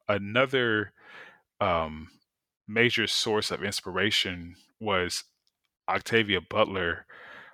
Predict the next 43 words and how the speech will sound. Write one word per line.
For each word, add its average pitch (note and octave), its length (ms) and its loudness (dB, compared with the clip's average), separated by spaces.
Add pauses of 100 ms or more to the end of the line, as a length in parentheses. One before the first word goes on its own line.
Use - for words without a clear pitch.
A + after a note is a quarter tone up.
um, E2+ 380 -2
her A2+ 160 0
writing F#2+ 460 2
of F2 160 -2
the, E2+ 140 2 (160)
the - 80 -6
Parable G#2+ 340 4
series, - 680 -4
um, E2+ 180 0
in E2+ 60 -12
particular - 480 -4
Par-, G2+ 220 2 (100)
Parable F#2+ 400 0
of F2 120 -4
the F2 80 -2
Sower F2+ 340 -2
and F2+ 240 -4
Parable F#2+ 400 -2
of, - 240 -4
of F2 120 -6
the E2+ 100 -8
Talents, G#2+ 480 0
of F2+ 160 -6
which - 260 -4 (500)
are, F#2+ 200 4 (400)
uh, D#2+ 320 0
two B2+ 160 0
of G2+ 80 -2
my F#2+ 80 4
most F#2 340 -2
favorite F2 420 2
books. - 460 -2 (500)
Um, E2 460 2 (540)
and F#2+ 320 2
I, A2 80 2
you D#3+ 140 2
know, A#2+ 120 4
I G#2 140 4
think, C#3 160 0
I G#2+ 80 6
think C3 160 2
I'm G#2+ 80 0
drawn, G#2+ 300 2